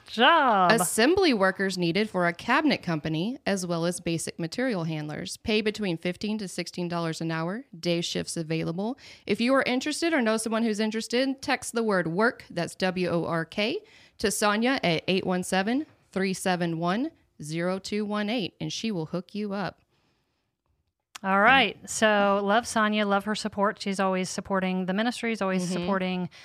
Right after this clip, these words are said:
Speaker 1: the L L C. Just a great person, and she's really good at the people that she works with. So
Speaker 2: Yeah.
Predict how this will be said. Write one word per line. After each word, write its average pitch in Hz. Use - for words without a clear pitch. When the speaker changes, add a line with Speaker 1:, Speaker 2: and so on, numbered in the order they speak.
Speaker 1:
the 185
L 214
L 190
C. 220
Just -
a 262
great 190
person, 185
and 175
she's 202
really 240
good 208
at 185
the 196
people 175
that 165
she -
works 175
with. -
So -
Speaker 2:
Yeah. 151